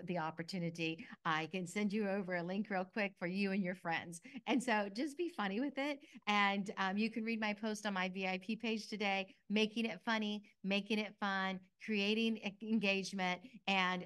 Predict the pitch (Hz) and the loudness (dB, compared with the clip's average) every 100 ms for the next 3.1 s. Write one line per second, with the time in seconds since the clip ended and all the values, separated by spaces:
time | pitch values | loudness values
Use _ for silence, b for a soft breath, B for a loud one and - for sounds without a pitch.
0 | - 170 165 170 202 208 202 214 180 170 | -2 0 0 -2 -2 -2 -2 -2 -2 -4
1 | - 175 170 156 143 165 170 196 208 b | -4 -4 -4 -8 -6 -6 0 2 2 b
2 | b b 240 240 220 220 226 220 277 269 | b b 6 8 6 4 0 4 8 8
3 | 196 | 8